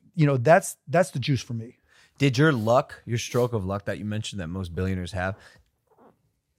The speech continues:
Speaker 2: I don't know if I would even call it luck, but did it come with broadcast dot com?
Speaker 1: Yeah, for sure. Like, so I, you know, my first company, a company called Micro Solutions, I started 'cause I got fired from a job. And I built it, built it, built it, didn't take a vacation for, like, seven years,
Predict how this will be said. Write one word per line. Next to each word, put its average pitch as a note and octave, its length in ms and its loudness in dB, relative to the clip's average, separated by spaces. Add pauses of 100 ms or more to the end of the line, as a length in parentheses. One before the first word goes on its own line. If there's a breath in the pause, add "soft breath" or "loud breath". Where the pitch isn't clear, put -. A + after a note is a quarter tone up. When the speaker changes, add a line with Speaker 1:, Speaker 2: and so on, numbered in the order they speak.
(100)
Speaker 2:
I C3+ 180 0
don't G3 120 4
know D#3+ 220 6
if - 320 -8
I A2+ 140 -2
would A#2 120 -4
even G#2+ 140 -4
call F#2+ 220 -4
it E2 60 -8
luck, G2 260 -6
but F#2 520 -4
did A#2+ 200 0
it C3+ 240 -2
come C#3 240 4
with A2+ 140 0
broadcast G#2+ 480 -2
dot G#2 140 -2
com? F#2+ 300 -8
Speaker 1:
Yeah, C4 120 0
for - 100 -6
sure. F3+ 260 -4
Like, D3+ 220 0 (380 loud breath)
so E3 400 4 (340)
I, F#3+ 160 -2 (100)
you F#3+ 120 2
know, D3 160 2 (160)
my E3 220 2
first G#3 300 0
company, D#3+ 300 -2
a C3 40 -2
company D3 240 -4
called C#3 140 -2
Micro C#3 260 -2
Solutions, C#3+ 420 -4
I C3 60 0
started C3+ 320 0
'cause B2+ 100 -4
I C3 60 0
got B2 160 -2
fired A#2+ 300 -4
from G#2+ 120 -10
a G#2 40 -8
job. G#2 240 -16 (420 soft breath)
And D3 420 2
I D3+ 100 0
built F3 240 4
it, F3+ 120 -2
built E3 200 2
it, C#3+ 120 2
built D3+ 180 4
it, C3 100 0
didn't D3+ 140 -2
take F3 140 2
a D3 40 0
vacation C#3 420 -4
for, A#2+ 60 -4
like, A#2+ 140 -2
seven D#3 320 -2
years, C3 400 0